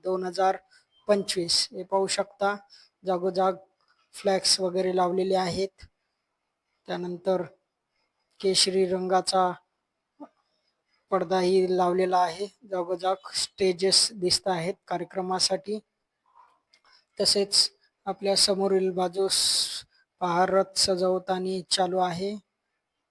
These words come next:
शिवरायांची भूमिका स-, सादर करणारा एक शिवभक्त त्यांच्या वेशभूषेमध्ये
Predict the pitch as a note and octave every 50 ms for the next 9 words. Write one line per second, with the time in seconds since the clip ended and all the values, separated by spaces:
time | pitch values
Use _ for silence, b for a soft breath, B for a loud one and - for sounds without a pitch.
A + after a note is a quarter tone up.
0 | _ _ _ _ _ _ _ _ _ _ _ _ _ _ _ _ _ _ _ _
1 | _ _ _ _ _ _ _ _ _ _ _ _ _ _ _ _ _ _ _ _
2 | _ _ _ _ _ _ _ _ _ _ _ - - - - G3 F#3+ F#3+ F#3+ F#3+
3 | F#3+ F#3+ F#3+ - - G3 F#3 E3 E3+ F3 F#3 F#3 E3+ - F#3+ F#3 F#3 F#3 F#3 -
4 | - - - - - - - - - - - - - - _ _ _ _ _ -
5 | - - G#3 F#3 F3 F#3 F#3+ F#3 F3 - F#3+ F#3 F#3 F#3 F#3 F#3 F3+ F#3 F#3 F#3
6 | F3+ F3+ F3+ - - _ _ _ _ _ _ _ _ _ _ _ - - G3+ F#3+
7 | F3+ - - - - G3+ F#3 F3 F3+ F3+ E3+ - - - - F#3+ F#3+ F3+ - -
8 | _ b b b b _ _ - F#3 F#3 F3+ - F#3+ F#3+ F#3 F#3 F#3 - - _
9 | _ _ _ _ _ _ _ _ _ _ _ - G3+ G3 G3 G3 - G3 F#3+ F3+
10 | F#3 F#3 - - G3 F#3+ F#3+ F#3 F3 F3+ F#3+ G3 G3